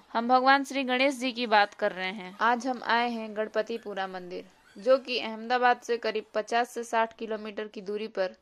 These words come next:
ढोलका में बसा हुआ एक छोटा सा गांव कोट है, जो आज स्वयंभू गणपति दादा के प्रकट से सारे भारत में मशहूर हो गया है। कोट गांव में गणपति जी का मंदिर है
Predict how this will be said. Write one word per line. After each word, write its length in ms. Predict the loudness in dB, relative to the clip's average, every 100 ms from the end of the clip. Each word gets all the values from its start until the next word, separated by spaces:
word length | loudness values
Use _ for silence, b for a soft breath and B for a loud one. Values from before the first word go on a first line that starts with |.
| -14
ढोलका 460 | -4 -2 -2 0 -2
में 220 | -2 -4
बसा 320 | -2 0 -2
हुआ 200 | 0 0
एक 200 | 0 -2 -6
छोटा 320 | -6 0 0
सा 180 | 0 -4
गांव 280 | -6 -10 -8
कोट 300 | -4 -4 -6
है, 180 | -16 -18 _
जो 180 | 0 6
आज 260 | 6 6 0
स्वयंभू 520 | -2 0 0 -2 -6
गणपति 500 | -6 -4 -4 -2 0
दादा 320 | 2 4 2
के 140 | 0 -4
प्रकट 400 | -4 -2 -2 -4
से 260 | -8 -8 -10 -12
सारे 360 | 0 2 2 0
भारत 340 | 0 2 0
में 120 | -6 -10
मशहूर 480 | -10 -10 -4 -4
हो 140 | -4 -6
गया 180 | -6 -8
है। 200 | -10 -16 0
कोट 260 | 2 2 2
गांव 280 | 2 2 0
में 180 | -2 -2
गणपति 420 | -2 -2 -4 -4
जी 160 | -6
का 160 | -4 -4
मंदिर 420 | -2 -4 -4 -4
है 220 | -4 -8